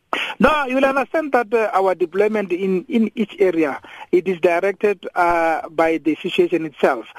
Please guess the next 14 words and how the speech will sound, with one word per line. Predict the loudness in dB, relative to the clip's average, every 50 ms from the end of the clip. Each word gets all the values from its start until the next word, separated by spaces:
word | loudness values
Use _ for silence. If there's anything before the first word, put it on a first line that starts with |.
| -14 -14 -14 -2 0
We, | 2 4 4 4 2 2
we | 2 2 2
are | 2 2
going | 0 -2 0 0
to | -2 -4 -2 _
stay | 0 0 2 0 0 -4 -6
here | -2 2 2 4 4 2 2 0
up | -2 0 0
until | 0 -2 -2 -6 -4 -2 -2 0
we | 0 0 0
are | 2 0 0 0 -2
satisfied | -4 -6 -6 -10 -4 0 0 0 0 0 -2
that, | -2 -2 0 0
uh, | -2 -2